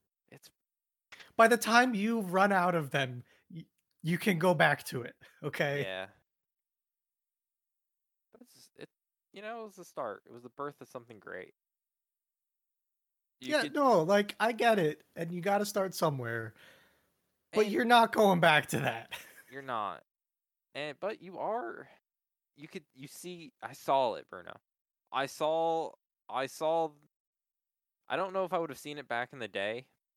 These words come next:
Speaker 1: but when you see it with, like, hindsight and you see what they were doing, you can tell, like, they, they were, they saw s-, they had something going on, 'cause, like,
Speaker 2: They had
Speaker 1: some
Speaker 2: a
Speaker 1: of the stuff is
Speaker 2: vision, yeah.
Speaker 1: they had a vision and they had the talent. They just needed, like, the experience.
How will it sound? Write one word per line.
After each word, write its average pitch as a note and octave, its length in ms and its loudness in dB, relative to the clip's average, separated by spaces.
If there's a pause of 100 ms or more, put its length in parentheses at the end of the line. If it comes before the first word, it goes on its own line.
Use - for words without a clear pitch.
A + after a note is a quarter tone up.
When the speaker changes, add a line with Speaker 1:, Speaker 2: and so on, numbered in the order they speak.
(260)
Speaker 1:
but G#2 80 -10
when A#2+ 120 -10
you B2+ 100 -10
see C#3+ 220 -8
it G#2+ 100 -6
with, A#2+ 160 -10
like, A2 460 -8 (180)
hindsight B2+ 720 -10
and G#2+ 160 -18
you G#2 60 -16
see A#2+ 200 -14
what A2+ 180 -10
they A2+ 100 -6
were G2+ 180 -8
doing, A#2 460 -10 (200)
you A2 140 -20
can C#3 160 -14
tell, C3+ 220 -2
like, A2+ 180 -6 (320)
they, G#2 220 -10 (100)
they B2+ 160 -4
were, C#3 320 -4
they C3 160 -4
saw D#3+ 280 -2
s-, - 180 -10 (260)
they C#3+ 120 -4
had D#3+ 180 -4
something C#3+ 420 -10
going G#2+ 320 -4
on, F2+ 260 -10 (140)
'cause, G#2 160 -10
like, G#2 200 -8 (460)
Speaker 2:
They G3+ 80 2
had G#3+ 180 4
Speaker 1:
some - 20 2
Speaker 2:
a D#3 40 2
Speaker 1:
of C3+ 60 -4
the D3 40 0
stuff C#3 200 2
is A#2+ 100 -12
Speaker 2:
vision, - 80 -20 (140)
yeah. B2+ 240 -6 (100)
Speaker 1:
they C3 80 -6
had F3+ 180 0
a E3+ 40 -4
vision C#3+ 480 -8
and A2 120 -18
they A2 100 -6
had B2+ 200 -6
the A2+ 80 -14
talent. G#2 500 -8 (640)
They A2+ 100 -10
just A#2 160 -14
needed, B2+ 260 -14
like, G#2+ 320 -6 (120)
the G2+ 140 -18
experience. - 840 -18